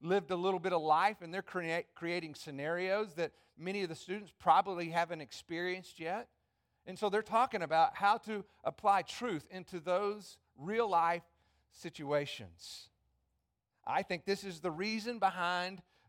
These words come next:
the point that, that Jesus told so many parables throughout the life of his ministry.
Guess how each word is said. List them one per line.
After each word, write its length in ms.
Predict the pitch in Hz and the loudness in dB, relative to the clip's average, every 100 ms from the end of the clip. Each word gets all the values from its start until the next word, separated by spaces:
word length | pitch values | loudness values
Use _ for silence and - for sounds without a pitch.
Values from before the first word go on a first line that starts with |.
| 156 | -8
the 100 | 160 | -6
point 340 | - 196 202 | -2 -2 -2
that, 140 | 180 - _ - | -8 -8 _ -10
that 120 | 156 | -8
Jesus 540 | 147 208 185 208 - - _ - | -6 -6 -4 -6 -8 -14 _ -4
told 340 | 214 214 196 | 2 2 2
so 480 | - - 214 226 226 | -4 -4 0 2 2
many 240 | 208 196 | 0 -8
parables 720 | 190 - 190 180 147 127 123 - | -10 -6 0 0 -2 -6 -12 -12
throughout 460 | 156 151 165 165 - _ _ _ | 0 4 4 2 -6 _ _ _
the 80 | 156 | -4
life 340 | 151 165 175 - - | 0 0 -2 -8 -14
of 140 | 139 | -14
his 260 | 139 151 135 - _ _ _ _ | -12 -12 -12 -20 _ _ _ _
ministry. 640 | 139 151 135 - - 87 | -12 -10 -12 -14 -18 -20